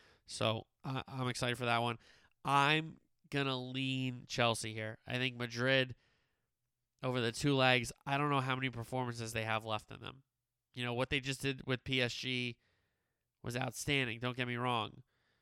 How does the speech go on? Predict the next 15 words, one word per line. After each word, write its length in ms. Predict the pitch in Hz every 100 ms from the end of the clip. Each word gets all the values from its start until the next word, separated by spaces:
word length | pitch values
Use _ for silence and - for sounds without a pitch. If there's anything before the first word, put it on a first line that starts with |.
| _ _ _
But 380 | - 123 113 110 - _ _ _ _ _
how 160 | - 131
many 220 | 135 135
do 140 | 123
they 160 | 117 110
have 180 | 113 110
left 220 | 113 -
of 80 | 117
that? 180 | 113 - _ _ _ _ _ _ _ _ _
And 100 | 131
then 120 | 139
finally, 420 | 135 175 196 180 165
the 100 | 139
last 280 | 165 151
quarterfinal, 500 | - 139 131 135 120